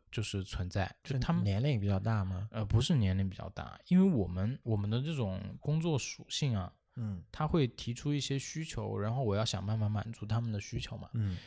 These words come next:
Speaker 1: 在这种频繁的沟通中，那其实会学会如何去提需求，或者说如何去满足别人的需求。
Speaker 2: 嗯。
Speaker 1: 呃，有一些客户他是真的，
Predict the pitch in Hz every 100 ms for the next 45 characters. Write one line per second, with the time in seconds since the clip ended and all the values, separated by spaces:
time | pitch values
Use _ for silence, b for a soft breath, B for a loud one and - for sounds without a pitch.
0 | B - 170 165 135 104 - 110 139 -
1 | 101 107 110 135 143 135 143 143 139 143
2 | - 127 120 117 113 113 113 - 110 98
3 | - 98 95 110 147 107 95 - 120 98
4 | 131 - 104 101 - 107 87 - - 104
5 | 98 - 113 110 - 113 - _ - 131
6 | 107 110 113 160 113 107 117 101 - 95
7 | 90 117 117 98 98 - 101 - - -
8 | 123 104 95 B B - 110 107 120 135
9 | 101 127 180 - 185 175 175 - 156 156
10 | 135 135 131 160 123 131 131 131 104 98